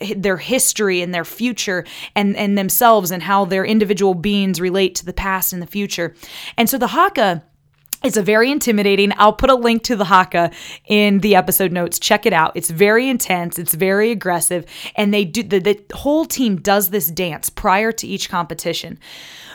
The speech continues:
But what, what the sports psychologist noticed was that they would only do the haka at competitions. They didn't do the haka in practices. And so if we think about it, we spend way more time practicing, preparing,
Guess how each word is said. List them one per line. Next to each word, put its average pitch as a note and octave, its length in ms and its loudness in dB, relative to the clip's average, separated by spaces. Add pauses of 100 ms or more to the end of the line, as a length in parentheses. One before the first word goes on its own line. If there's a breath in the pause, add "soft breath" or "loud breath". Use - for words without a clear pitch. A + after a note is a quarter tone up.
(120 loud breath)
But - 220 2
what, C#4 420 -2 (120)
what F#4+ 240 0
the F#4 100 -4
sports D4 300 -2
psychologist G#3 600 0
noticed B3+ 880 0 (220 soft breath)
was B3 220 4
that C4 180 -2
they C4+ 80 2
would C4+ 160 -2
only F#4 380 -2
do C4+ 220 0
the C4 120 0
haka - 580 -4
at - 140 -4
competitions. - 960 -6 (400)
They - 100 2
didn't E4 180 -2
do F4+ 120 2
the E4 80 4
haka C4+ 320 -2
in G#3+ 120 -2
practices. - 760 -8 (880 loud breath)
And D4 180 2
so E4+ 160 4
if E4 140 0
we F#4 120 4
think G#4+ 340 -4
about E3 340 0
it, - 140 -6
we D#4+ 220 0
spend A#3 560 -2
way D#4 440 0
more B3+ 340 0
time G#3+ 400 -2
practicing, F#3+ 800 -4 (280 loud breath)
preparing, G3 800 -2